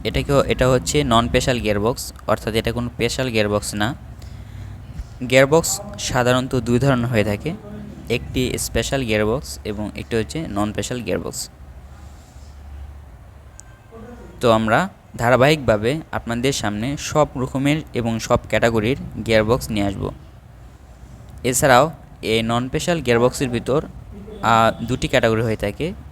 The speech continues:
একটি রয়েছে পুরোটাই ঝাঁপনি দিয়ে ঢাকা রাখে এবং আরেকটি রয়েছে উপরে যে কাভারটা দেখতে পাচ্ছেন এই কালো কাভার, এটা থাকে না,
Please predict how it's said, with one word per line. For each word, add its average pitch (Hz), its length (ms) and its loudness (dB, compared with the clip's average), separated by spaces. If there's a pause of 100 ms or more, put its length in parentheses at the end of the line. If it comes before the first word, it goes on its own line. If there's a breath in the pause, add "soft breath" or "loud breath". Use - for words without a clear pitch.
(160)
একটি 110 200 -4
রয়েছে 139 500 2 (220)
পুরোটাই 131 440 0
ঝাঁপনি 113 600 -2
দিয়ে 117 120 0
ঢাকা 104 280 -2
রাখে 113 300 -2 (800 loud breath)
এবং 110 320 -2
আরেকটি 113 260 0
রয়েছে 131 380 0
উপরে 135 260 0
যে 131 120 -2
কাভারটা 120 360 0
দেখতে 107 240 -4
পাচ্ছেন 104 420 -4
এই - 140 -10
কালো 110 200 2
কাভার, 110 360 0 (180)
এটা 123 180 0
থাকে 107 280 -4
না, 95 160 -8